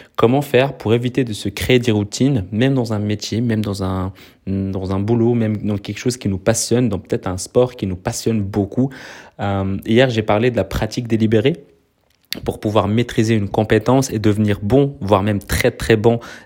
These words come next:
dans la thématique qu'on a choisi de... Bah, de, de devenir expert là-dedans. Aujourd'hui, j'aimerais donc parler de la deuxième partie. C'est, j'aimerais vraiment vous partager une de mes théories qui complète cette suite logique de la pratique délibérée de la loi des dix mille heures.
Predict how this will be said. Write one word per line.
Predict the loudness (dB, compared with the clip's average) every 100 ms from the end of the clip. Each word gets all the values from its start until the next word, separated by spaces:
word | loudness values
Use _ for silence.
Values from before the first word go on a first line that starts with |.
| -4
dans | 2 4
la | 2
thématique | 2 2 2 0 -4 -6
qu'on | -8 -4
a | -2
choisi | 0 -2 0 -2
de... | 0 -2 -4 -6
Bah, | -6 -6 -12 -20 _ -16 -12 -10
de, | -10
de | -6
devenir | 0 2 2 2
expert | 0 -4 2 4
là-dedans. | 4 2 4 2 0 -12 -14 -14 -6
Aujourd'hui, | 0 4 4 4 4 2 0
j'aimerais | 2 4 4 4 2
donc | 0 -4 -2
parler | 0 2 0
de | 0
la | -2
deuxième | 0 0 0 0
partie. | -2 -2 -2 -2
C'est, | -2 -4
j'aimerais | -2 0 0
vraiment | 0 0
vous | 0
partager | -2 -2 0 0 -2 -2
une | -2 0
de |
mes | 0 0
théories | 2 2 2 -2 -4 -20 -6
qui | -4
complète | -2 0 2 0 0
cette | -4
suite | -4 -4 -4 0
logique | 2 2 -2 -2
de |
la | -2 -2
pratique | -4 -4 -4
délibérée | -4 -2 -2 -2 -2 -4
de | -4
la | -4
loi | 0 0
des | 0
dix | -4 -2
mille | -2 0
heures. | -2